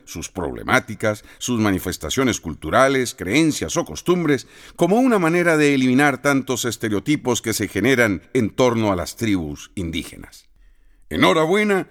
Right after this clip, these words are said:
el Centro de Estudios Generales de la Universidad Nacional está sólidamente comprometido con el objetivo de acrecentar la dimensión humanista de los estudios generales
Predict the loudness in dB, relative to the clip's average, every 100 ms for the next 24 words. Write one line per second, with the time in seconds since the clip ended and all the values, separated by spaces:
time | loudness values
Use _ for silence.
0 | -4 -2 0 0 0 0 2 2 2 0
1 | 0 0 -2 0 4 4 2 0 0 0
2 | 0 -2 -4 0 0 0 -4 -2 0 0
3 | -4 -16 -20 -8 -6 0 2 2 0 0
4 | 2 2 2 2 -2 0 0 0 0 0
5 | -2 0 0 2 2 2 0 -4 -4 0
6 | 2 2 -2 0 0 0 -2 -2 0 0
7 | 0 -2 -2 0 0 2 2 2 0 0
8 | 2 2 0 0 0 0 0 0 0 -2
9 | -6 -2 0 2 0 -4 -4 2 2 2
10 | -4